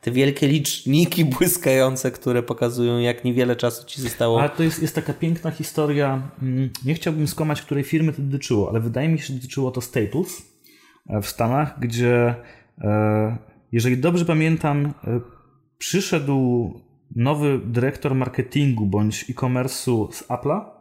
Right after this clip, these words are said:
Speaker 2: e, i postanowił, że te kupony promocyjne wycinane to w ogóle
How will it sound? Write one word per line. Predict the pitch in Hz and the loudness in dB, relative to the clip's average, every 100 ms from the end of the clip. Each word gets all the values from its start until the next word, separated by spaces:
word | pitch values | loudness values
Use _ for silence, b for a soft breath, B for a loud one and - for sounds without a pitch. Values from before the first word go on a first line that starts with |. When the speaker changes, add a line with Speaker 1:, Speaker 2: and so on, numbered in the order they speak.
| b b b b b | b b b b b
Speaker 2:
e, | - 117 | -4 -2
i | |
postanowił, | 139 131 143 139 135 | -2 -2 0 2 0
że | 131 | 0
te | 135 | -2
kupony | - 131 - 196 175 | -6 -6 0 2 2
promocyjne | 151 143 131 170 160 | 0 -2 0 0 2
wycinane | 135 127 135 151 156 139 | 0 -2 -2 0 0 0
to | 139 | -2
w | 135 | -2
ogóle | 139 139 135 | -2 0 0